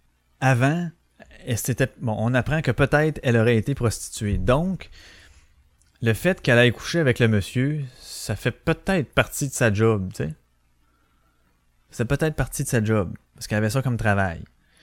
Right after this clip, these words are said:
Fait que le monde disait, « Ben non, ça a pas rapport, ça a pas rapport. » Ben oui, ça a rapport, asti. On s'entend-tu que quand c'est sa job, le consentement est peut-être pas à la même place, là, c'est pas la même affaire, là.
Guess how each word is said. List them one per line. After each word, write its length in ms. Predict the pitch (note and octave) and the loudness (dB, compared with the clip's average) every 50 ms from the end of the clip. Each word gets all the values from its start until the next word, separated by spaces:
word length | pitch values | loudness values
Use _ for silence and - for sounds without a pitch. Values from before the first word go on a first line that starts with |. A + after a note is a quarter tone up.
| _ _ _ - - - - - - - - - - _ | _ _ _ -20 -20 -20 -20 -20 -20 -20 -20 -20 -14 _
Fait 60 | - | -4
que 60 | A#2 A#2 | -2 0
le 60 | A#2+ | 2
monde 200 | B2 C3 C3+ B2+ | 2 2 2 2
disait, « 160 | A2 A#2 B2+ | 2 2 2
Ben 160 | A2 A2 A2+ C3 | 4 4 2 2
non, 140 | D3+ D#3+ | 0 -2
ça 140 | E3 - E3+ | -2 -2 -4
a 40 | D#3 | -4
pas 120 | D#3 D#3+ | -2 -2
rapport, 400 | D#3 D3+ C#3 C#3+ D#3+ E3 E3+ D#3+ | -2 -2 0 0 0 -2 -2 -2
ça 80 | - C3 | -4 -6
a 60 | A#2+ | -8
pas 120 | - B2 A#2+ | -6 -6 -6
rapport. » 320 | A#2+ - - C3 C#3 B2+ | -6 -4 -4 -4 -4 -2
Ben 220 | G#2+ G#2 A2 A2 A2 | -2 -2 0 0 0
oui, 220 | A#2 D3+ G#3+ A3+ | 0 0 -2 -2
ça 160 | - - B2 | -2 -4 -4
a 40 | A2 | -4
rapport, 440 | G#2+ G#2+ G#2 - C#3 D#3 C#3+ - - | -4 -4 -4 -4 -6 -6 -6 -8 -10
asti. 260 | - - - - B2 | -12 -14 -14 -12 -10
On 80 | A#2+ A#2+ | -10 -6
s'entend-tu 560 | - B2+ B2 - B2+ C3 B2+ - - A3+ G#3+ | -6 -6 -4 -2 -2 -4 -4 -6 -8 -12 -8
que 220 | - - E3 F3+ | -4 -2 -2 -2
quand 140 | E3+ - D3+ D3+ | -2 -4 -6 -4
c'est 160 | - - D3 | 0 0 0
sa 200 | - - C3+ A#2 | 2 2 2 2
job, 340 | G#2+ A#2+ C#3 E3 F3 E3 B2 | 4 2 2 2 2 2 2
le 80 | A2 - | 0 0
consentement 480 | B2 B2 A#2 - - A#2+ - - D3+ | 0 -2 -2 -2 -2 -2 -2 -2 -4
est 60 | D#3+ | -4
peut-être 200 | D3 - B2 - | -2 -2 -2 -2
pas 80 | - C3+ | 0 0
à 40 | B2 | 0
la 40 | A#2+ | 2
même 220 | A#2+ A#2+ A#2+ A2+ | 2 0 0 0
place, 300 | - C3 C#3 D3 - - | -2 -2 -4 -4 -6 -8
là, 40 | C#3+ | -10
c'est 120 | - - A2 | -6 -6 -4
pas 100 | - A#2 | -2 -2
la 80 | A#2 | -2
même 140 | A#2 B2 B2+ | -2 -2 -2
affaire, 340 | A2+ A2+ - A#2+ D3+ D#3 D3+ | -2 -2 -4 -6 -6 -6 -8
là. 120 | C#3+ D3 | -8 -10